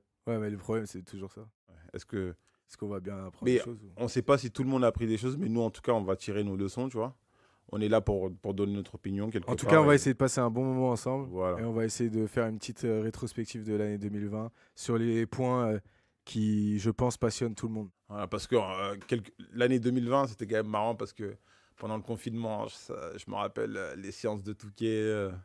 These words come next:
Speaker 2: tard le soir, ça, c'est, c'est, tout le monde faisait
Speaker 1: Ah ouais.
Speaker 2: des parties, ça se parlait tard. Ça,
Speaker 1: Ce qui
Speaker 2: ça,
Speaker 1: est,
Speaker 2: ça
Speaker 1: ça, c'est sûr,
Speaker 2: s'envoyait
Speaker 1: ça, ça a connecté les gens, euh,
Speaker 2: Ouais, au
Speaker 1: plus sur, euh, sur les, sur les, sur les consoles et sur, euh, même sur les P C, sur Twitch,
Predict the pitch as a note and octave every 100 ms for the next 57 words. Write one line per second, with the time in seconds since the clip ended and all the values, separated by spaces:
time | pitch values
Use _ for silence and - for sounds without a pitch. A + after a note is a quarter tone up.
0 | _ _ _ - A#2 G#2+ A#2 - A#2 A2+
1 | A#2 G#2+ G#2 G#2+ G#2+ - G#2 F#2 - -
2 | B2+ B2 B2+ A2 D3 - G2+ G#2+ A2+ F#2+
3 | A#2 - - A#2 G#2+ G2+ - G#2+ A2 G#2+
4 | A2 A2 A2 G#2 - - - - _ _
5 | - A#2 G#2 - A#2 - A#2 A#2+ A#2 A#2+
6 | A#2 C3 A#2+ A#2 A2 - - A2 G#2 A#2
7 | A2+ - A#2 A2+ G#2+ B2 A2 G2+ G2 -
8 | _ _ _ _ _ G#2+ A2+ C3+ - -
9 | A#2+ A#2 A2+ - A#2 A2 G#2+ G#2+ G2+ -
10 | - _ _ _ - A#2 A2 G#2+ G#2+ -
11 | G#2+ G2+ A#2+ - C3 B2 A2 A2 G#2+ G#2
12 | G2+ G2 A2 G#2 G#2+ G2+ A2+ G#2 B2 A2+
13 | G#2+ - B2+ -